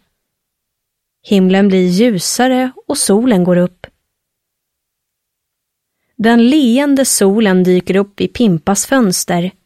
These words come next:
Men Pimpa sover fortfarande djupt och rör sig inte.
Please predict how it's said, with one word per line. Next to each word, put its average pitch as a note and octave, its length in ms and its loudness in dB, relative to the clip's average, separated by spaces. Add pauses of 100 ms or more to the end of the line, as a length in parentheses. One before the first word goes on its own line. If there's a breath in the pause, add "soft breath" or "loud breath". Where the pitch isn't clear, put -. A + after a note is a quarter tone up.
(920)
Men F#3 240 2
Pimpa F3+ 440 -2
sover G3+ 440 0
fortfarande G3 680 0
djupt F#3 680 -4 (360)
och A#3+ 100 2
rör G3 200 2
sig G#3 200 0
inte. F#3 360 -2